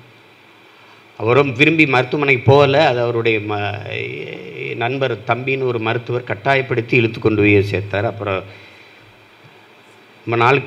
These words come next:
கழி-, கழிச்சு தான் எனக்கு இந்த செய்தி வருது. பதறேன். அப்புறம் எப்படியாவது காப்பாத்திரணும், அந்த தம்பி மருத்துவர்கிட்ட பேசினேன். அது எண்பது விழுக்காடு நுரையீரலை வந்து இது பாதிச்சிருச்சு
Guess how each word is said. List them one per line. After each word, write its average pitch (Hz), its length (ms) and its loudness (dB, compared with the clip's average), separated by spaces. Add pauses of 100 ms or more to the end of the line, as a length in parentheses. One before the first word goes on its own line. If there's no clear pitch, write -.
(200)
கழி-, 117 260 -8
கழிச்சு 117 260 -4
தான் 143 140 0
எனக்கு 113 300 -6
இந்த 92 360 -6 (1120)
செய்தி 117 340 2
வருது. 110 560 0 (100)
பதறேன். 113 380 -2
அப்புறம் 117 280 -6 (140)
எப்படியாவது 120 640 0 (1300)
காப்பாத்திரணும், 117 600 0
அந்த 101 220 0 (140)
தம்பி 110 260 0
மருத்துவர்கிட்ட 110 520 0
பேசினேன். 104 520 -4 (680)
அது 98 120 -4
எண்பது 131 380 2
விழுக்காடு 143 440 0
நுரையீரலை 117 540 0
வந்து 101 200 -4
இது 101 160 -4 (260)
பாதிச்சிருச்சு - 580 -4